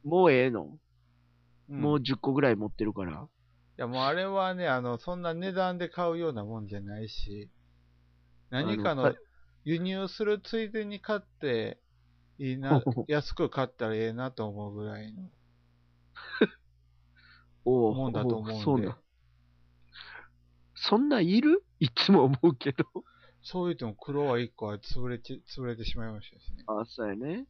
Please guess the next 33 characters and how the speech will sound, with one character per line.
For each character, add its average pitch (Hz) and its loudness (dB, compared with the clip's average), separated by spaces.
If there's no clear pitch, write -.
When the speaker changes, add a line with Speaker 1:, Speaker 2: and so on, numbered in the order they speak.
Speaker 2:
あ 113 -8
の、 107 -4
Speaker 1:
そ - -
う 95 -4
や 92 -6
ね。 - -8
Speaker 2:
な 107 -4
ん 110 -8
か 104 -14
な 107 -8
く 113 -14
な-、 107 -14
Speaker 1:
そ - -10
れ 113 -2
全 165 4
部 247 2
探 180 4
し - -2
た 107 2
ら 98 -4
さ、 95 -2
混 139 -2
ざ 226 0
っ 226 -2
て 302 -2
ん - -2
の 165 0
ち - 0
ゃ 180 2
う 233 0
の？ 139 0
Speaker 2:
う 233 -6
ん。 - -10